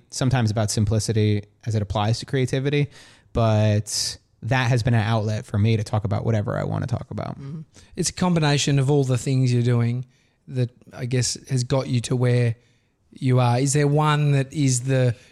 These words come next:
Speaker 2: the main love or the main passion?
Speaker 1: I think it always comes back to filmmaking. Like, I really do enjoy the process. I, even through minimalism and everything I've done, it's,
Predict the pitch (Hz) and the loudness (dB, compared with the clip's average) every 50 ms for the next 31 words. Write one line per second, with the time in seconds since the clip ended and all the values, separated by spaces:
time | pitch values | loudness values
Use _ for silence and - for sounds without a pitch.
0 | _ _ _ - - 131 127 135 135 135 135 135 135 131 127 123 123 127 127 131 | _ _ _ -8 -4 0 2 2 2 2 2 2 2 2 2 2 2 2 2 2
1 | 139 135 135 127 120 117 135 131 131 139 147 139 127 - - - 123 123 - - | 0 0 0 -2 -2 -2 -2 -4 -6 -6 -6 -6 -6 -6 -8 -8 -6 -6 -6 -6
2 | 143 151 160 - _ _ _ _ _ _ _ _ _ _ _ - - - - - | -6 -8 -8 -10 _ _ _ _ _ _ _ _ _ _ _ -16 -6 -6 -2 0
3 | 147 135 127 123 - - 127 117 101 - 127 123 120 - - 113 107 - - 117 | 0 2 2 2 0 0 -2 -2 0 0 -2 -2 -2 -2 -4 -6 -6 -4 -2 0
4 | 113 117 123 123 123 123 - 139 139 143 143 139 139 - 127 120 127 127 131 135 | 0 2 2 0 0 -2 -2 -2 -2 0 -2 -2 -2 -2 0 0 2 2 2 2
5 | 139 151 156 151 151 147 139 127 120 - 123 120 120 120 120 120 117 117 - 127 | 2 4 4 4 4 2 2 0 0 0 2 2 4 4 4 2 2 0 0 2
6 | 120 113 104 110 113 113 113 113 113 113 110 107 101 - - 110 110 110 - - | 2 2 4 4 4 4 4 4 4 4 2 0 0 0 0 2 2 2 2 2
7 | 120 117 113 107 - - - - _ - - - - _ _ _ _ - 120 117 | 2 2 2 0 0 -2 -4 -6 _ -20 -20 -20 -20 _ _ _ _ -2 0 2
8 | 117 113 113 113 110 113 113 110 110 107 _ - - 131 127 135 123 117 - 123 | 2 4 4 4 4 4 4 2 2 0 _ -2 -2 0 0 2 0 0 0 0
9 | 113 107 110 113 117 110 110 110 110 107 110 104 104 110 107 107 110 - 107 104 | 0 2 2 2 2 2 2 2 2 2 2 2 2 2 2 2 0 2 2 0
10 | 101 98 107 113 107 104 107 104 101 - - 110 - - - - - - | 0 0 0 0 2 2 2 2 0 0 -2 -4 -2 -2 -4 -4 -6 -8